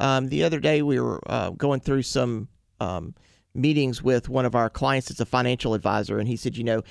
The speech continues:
if you just take that extra three hundred dollars you save per month, three or four hundred bucks, and put it into a, a, a,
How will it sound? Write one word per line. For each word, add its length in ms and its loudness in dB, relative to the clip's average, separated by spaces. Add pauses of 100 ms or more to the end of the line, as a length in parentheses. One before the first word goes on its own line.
(160)
if 160 -2
you 100 -2
just 260 -2
take 200 -2
that 160 2
extra 280 -2
three 180 -2
hundred 200 0
dollars 360 0
you 60 -6
save 400 -2
per 80 -8
month, 380 -4 (140)
three 140 -2
or 40 0
four 160 -4
hundred 180 0
bucks, 360 0 (280)
and 160 0
put 180 2
it 120 -2
into 260 0
a, 140 2 (100)
a, 140 -2
a, 200 -4